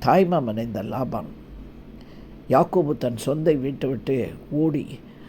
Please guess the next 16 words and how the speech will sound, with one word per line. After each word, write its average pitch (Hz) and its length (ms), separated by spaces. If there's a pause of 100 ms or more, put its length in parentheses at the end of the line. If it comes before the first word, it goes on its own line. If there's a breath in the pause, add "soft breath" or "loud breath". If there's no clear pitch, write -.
(120)
அவர் 127 200
மாமன், 160 460 (100)
மாமன் 170 380
வீட்டிலே 123 380
போய் 95 240
தங்கி, 113 500 (500 loud breath)
அங்கே 156 360
அவருக்கு 135 760
இருபது 143 360
ஆண்டுகளுக்கு 180 640
மேலாக 131 640 (960 loud breath)
ஆடு 170 280
மாடுகளை 117 520
மேய்க்கிற 131 380
வேலையை 113 380
செய்து, 117 520